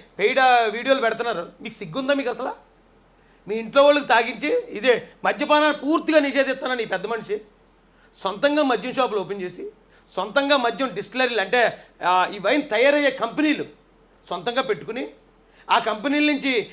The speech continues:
ఈ గవర్నమెంట్ షాపులకు పంపించుకుని, ఏమంటే మీకు వీడియో చూపిస్తాను ఉండండి.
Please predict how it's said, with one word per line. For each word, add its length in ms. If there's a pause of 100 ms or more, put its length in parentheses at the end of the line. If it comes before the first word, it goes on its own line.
(100)
ఈ 180
గవర్నమెంట్ 340
షాపులకు 320
పంపించుకుని, 560 (920)
ఏమంటే 320
మీకు 200
వీడియో 360
చూపిస్తాను 400
ఉండండి. 340